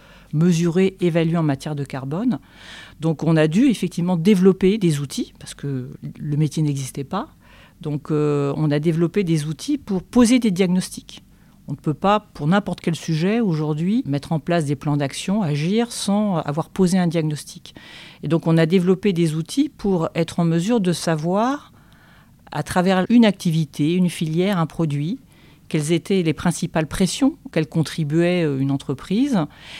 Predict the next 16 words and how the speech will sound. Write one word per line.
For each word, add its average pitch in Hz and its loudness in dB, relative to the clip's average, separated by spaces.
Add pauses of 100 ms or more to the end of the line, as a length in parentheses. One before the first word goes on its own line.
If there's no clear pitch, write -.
(140)
et 160 4
aussi 175 0
en 185 4
même 160 4
temps, 254 2
quelles 156 -2
étaient 165 -2
les 127 -6
dépendances, 190 0 (120)
euh, 131 -6
vraiment, 151 -2
euh, 127 -2
cruciales 208 -2
dont 185 2
dépendait 160 0
l'entreprise, 196 -2